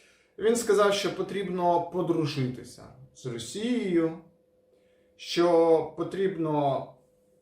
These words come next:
зафіксувати ту лінію розмеж-, розмежування, яка зараз є. Ну, а ви розумієте, що зараз це і частина Запорізької області, і частина Херсонської області,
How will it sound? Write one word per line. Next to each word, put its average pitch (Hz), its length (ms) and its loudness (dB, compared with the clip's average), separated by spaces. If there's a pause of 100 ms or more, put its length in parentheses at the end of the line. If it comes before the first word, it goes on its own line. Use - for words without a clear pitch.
зафіксувати 170 1200 0
ту 131 240 -6
лінію 131 560 -2
розмеж-, 123 680 -2
розмежування, 127 920 -2
яка 113 320 -8
зараз 107 600 -4
є. 113 420 -6 (380)
Ну, 143 100 -6
а 143 80 6
ви 131 140 2
розумієте, 113 720 -6
що - 220 -16 (440)
зараз - 480 -6
це 101 160 -8
і 101 140 -14
частина - 560 -14
Запорізької 139 880 -10
області, 123 680 -8
і 98 80 -14
частина - 540 -18
Херсонської 151 880 -8
області, 135 760 -4